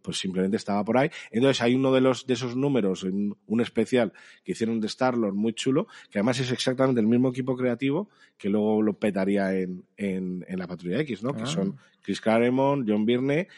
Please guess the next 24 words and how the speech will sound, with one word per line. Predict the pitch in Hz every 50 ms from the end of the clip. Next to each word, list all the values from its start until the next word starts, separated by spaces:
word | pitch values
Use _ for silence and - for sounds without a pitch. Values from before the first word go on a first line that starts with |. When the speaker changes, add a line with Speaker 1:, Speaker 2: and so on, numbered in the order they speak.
| - _ -
Speaker 1:
y | - 95
Terry | - 107 104 104 101 98
Austin | 110 117 110 - - 127 131
en | 131 120
las | 98 87 -
cintas. | - 160 196 202 - 73 - - _ _ -
Speaker 2:
Hostia. | 107 95 - - 117 117 -
Speaker 1:
Así | - 87 82 - - - 107
que, | 104 - 107 101 98 95 92 90 85 82 76 _ _ _ - _ _ -
que | -
bueno. | 104 107 117 113 104 90 - - - - _ -
Eh, | 110 117 113 110 110 110 107 104 - - 87
a-, | 98 98 85 - 110
y |
luego, | 113 120 123 123 113
por | 117 123 107
supuesto, | 127 131 139 127 117 104
tenemos | 101 110 110 113 110
los, | 110 113 110 110 104 - - - -
l-, | 110 107 113 104 95 - _ -
su | - - 117
etapa | 104 120 113 101 110 117 113 113 104 - -
maravillosa | 107 107 110 110 110 110 107 107 110 113 107 - 113 107 104 104
en, | 104 104 107 104